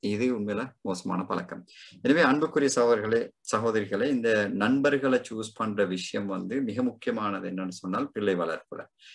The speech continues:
என்ன சொன்னால் அதுதான் உண்மையில வந்து அந்த பிள்ளைய வந்து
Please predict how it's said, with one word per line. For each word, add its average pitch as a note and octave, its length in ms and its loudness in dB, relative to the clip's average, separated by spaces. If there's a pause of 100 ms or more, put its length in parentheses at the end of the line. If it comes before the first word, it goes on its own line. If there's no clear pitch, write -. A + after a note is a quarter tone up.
(120)
என்ன G2+ 140 0
சொன்னால் C3+ 360 4
அதுதான் C#3 560 4
உண்மையில A#2+ 340 0
வந்து G#2+ 240 -2
அந்த G2 260 -4
பிள்ளைய A#2+ 400 2
வந்து G2 320 -2